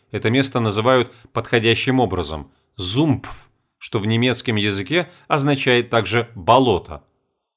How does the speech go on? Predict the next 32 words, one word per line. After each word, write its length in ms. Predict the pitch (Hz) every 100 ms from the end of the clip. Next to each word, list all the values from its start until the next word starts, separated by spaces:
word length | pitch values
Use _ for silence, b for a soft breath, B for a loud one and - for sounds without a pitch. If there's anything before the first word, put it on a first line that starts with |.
| _
И 100 | 120
вот 220 | 113 110
там 220 | 110 190 185
пара 300 | 139 120 131
микроорганизмов 880 | 139 135 127 104 110 139 143 147 143 b b
действительно 760 | - 123 190 - 151 - 107 104
может 280 | 107 98 101
найти 280 | 104 101 131
себе 260 | 131 104
убежище 640 | 101 104 104 78 - - - b b b
и 80 | 110
даже 320 | 123 117 131
размножаться. 1000 | 127 117 143 170 156 120 87 - - - _ _ _ _ _ _ -
Это 220 | 113 113
не 140 | 131 147
так 260 | 190 196
плохо, 360 | 220 196 120 107
как 220 | 120 117
кажется, 640 | 139 104 82 - - 76 - _
поскольку 480 | 104 101 127 113 117
вода 300 | 110 127 120
из 120 | 104
щелочного 720 | - - 113 110 - 120 101
болота 520 | 95 104 185 185 160 b b
больше 360 | - 123 147 175
не 80 | 170
вступает 560 | 147 196 196 135 -
в 60 | -
контакт 500 | 117 101 90 143 -
с 100 | -
процессом 560 | - 113 117 113 - 131
мойки, 540 | 139 110 78 - 85